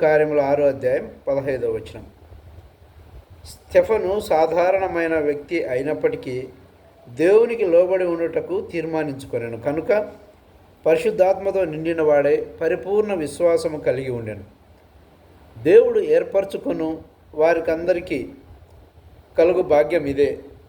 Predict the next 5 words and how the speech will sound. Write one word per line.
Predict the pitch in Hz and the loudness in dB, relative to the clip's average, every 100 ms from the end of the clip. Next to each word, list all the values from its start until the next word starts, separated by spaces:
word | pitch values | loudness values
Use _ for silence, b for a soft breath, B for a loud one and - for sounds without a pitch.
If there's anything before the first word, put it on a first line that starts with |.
| 143 | -4
దేవుని | 175 214 220 214 | 0 2 0 -4
చిత్తమును | 185 - 180 180 190 - | -6 -4 -4 -4 -6 4
చేయవలెనను | 156 170 175 165 156 151 123 123 | 6 8 4 2 -4 -4 -4 -2
ఆశ | 165 - 113 - - _ _ _ _ | -2 -2 -6 -8 -20 _ _ _ _
నీ | 151 | -4